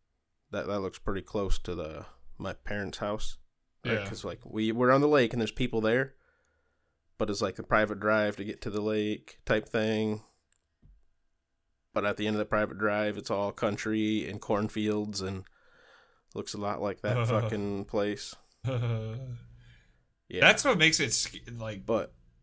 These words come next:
Speaker 2: the scariest shit
Speaker 1: here's
Speaker 2: is the
Speaker 1: the
Speaker 2: stuff
Speaker 1: thing.
Speaker 2: you can relate to.
Speaker 1: Here's the thing. I had a buddy who only lived, like, a mile and a half up the road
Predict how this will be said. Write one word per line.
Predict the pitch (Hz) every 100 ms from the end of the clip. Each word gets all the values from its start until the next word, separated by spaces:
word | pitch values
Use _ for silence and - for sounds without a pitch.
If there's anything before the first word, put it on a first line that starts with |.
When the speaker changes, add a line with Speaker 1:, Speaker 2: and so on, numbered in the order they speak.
| _ -
Speaker 2:
the | -
scariest | - 185 190 147
shit | 165
Speaker 1:
here's | 139
Speaker 2:
is | 113
the |
Speaker 1:
the | 113
Speaker 2:
stuff | 139
Speaker 1:
thing. | 135
Speaker 2:
you | 117
can | 110
relate | 101 101 113
to. | - 67 87 - - - - - _ _ _ _ _ _ -
Speaker 1:
Here's | 139
the | 127 113
thing. | 131 110 85
I | 95 117
had | 110
a |
buddy | 104 123 123
who | 110 107
only | 101 101
lived, | 101 95
like, | 98 92
a | 90
mile | 95 95
and | 92
a | 90
half | 87 87 - -
up | 90 -
the | 95
road | 120 120 98